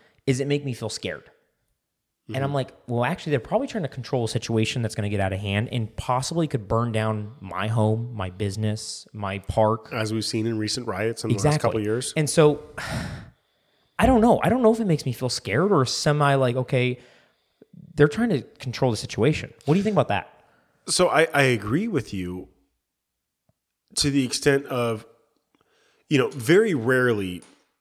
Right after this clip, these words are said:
Speaker 2: does the military use their, t-, not rarely, um, when appropriate, I feel like the, the military uses their fighters, uses their tanks, uses their, use-, uses their toys, right? You know, we'll, we'll do a show of force, the elephant walk, if you will, in the Air Force. That's, that's a, that's a term.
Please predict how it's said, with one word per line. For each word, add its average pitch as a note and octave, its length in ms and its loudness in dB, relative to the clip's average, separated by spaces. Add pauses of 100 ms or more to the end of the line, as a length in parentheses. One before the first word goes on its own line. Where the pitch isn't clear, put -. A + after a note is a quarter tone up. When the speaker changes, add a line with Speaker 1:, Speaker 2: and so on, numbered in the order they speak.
(600)
Speaker 2:
does B2 500 2
the B2 80 -4
military A2+ 720 0 (140)
use A#2+ 540 -2 (260)
their, G#2 180 -2
t-, - 220 -8
not D3 300 -6
rarely, E2 440 -12 (340)
um, A#2+ 200 -2 (180)
when E3 280 0
appropriate, F2 800 -6 (500)
I B2 100 0
feel D3 140 -2
like A#2 200 -2
the, B2+ 260 -2
the A#2 80 -6
military A#2 360 -2
uses B2+ 360 0
their G#2 140 0
fighters, F2+ 500 -10
uses B2 260 0
their G#2+ 120 0
tanks, F2 400 -10
uses A#2 260 -2
their, G#2+ 320 -2
use-, D#3 240 0
uses F#3 360 -2
their D#3+ 120 6
toys, - 460 -2 (640)
right? C3 200 0 (440)
You C#3 80 4
know, A2+ 80 4
we'll, C3+ 200 -2
we'll D#3 180 0
do C#3 180 2
a A2 60 2
show C#3+ 240 6
of A2+ 80 2
force, C3+ 320 2
the - 80 -4
elephant C3 360 0
walk, B2+ 280 -2
if - 140 -10
you B2 80 -4
will, B2 260 0
in A#2 80 -4
the A2+ 80 -2
Air A2+ 100 -2
Force. A#2 300 -4
That's, A2 200 -8
that's G#2+ 220 -10
a, G#2+ 220 -6
that's G#2+ 180 -10
a G#2+ 60 -12
term. A2 360 -6